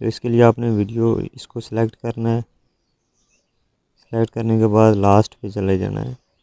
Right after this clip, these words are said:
तीस second की वीडियो है और यहाँ पे आपने आकर ये जो, ये वाला option है इस पे आप click करेंगे तो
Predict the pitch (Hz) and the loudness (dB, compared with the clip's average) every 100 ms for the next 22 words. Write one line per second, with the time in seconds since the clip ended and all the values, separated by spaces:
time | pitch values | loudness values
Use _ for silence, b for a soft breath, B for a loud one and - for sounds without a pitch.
0 | _ 110 110 - 107 - - 101 107 107 | _ -4 -4 -6 -14 -14 -8 -4 -4 -4
1 | 117 104 101 101 107 110 - _ _ _ | -2 0 0 2 2 2 -2 _ _ _
2 | _ _ _ _ _ _ _ _ 143 107 | _ _ _ _ _ _ _ _ -6 -2
3 | 104 101 - _ - 113 117 117 123 117 | 0 -2 -6 _ -10 -4 0 2 6 6
4 | 113 113 117 113 113 - 120 - _ _ | 6 2 0 2 0 -2 -8 -10 _ _
5 | _ _ _ _ 113 113 123 120 123 123 | _ _ _ _ -2 6 6 8 6 6
6 | 120 _ _ _ _ _ _ _ _ _ | 4 _ _ _ _ _ _ _ _ _
7 | 151 110 104 110 110 104 95 - 101 - | -6 4 6 8 6 4 2 -4 -12 -12
8 | 127 _ _ _ _ _ _ _ _ _ | -12 _ _ _ _ _ _ _ _ _
9 | _ - 117 - 127 120 113 - 120 131 | _ -12 -10 -8 0 2 2 0 -4 -2
10 | 127 123 120 120 135 - _ - _ _ | 0 2 4 4 2 -4 _ -20 _ _
11 | _ - 110 107 | _ -4 2 2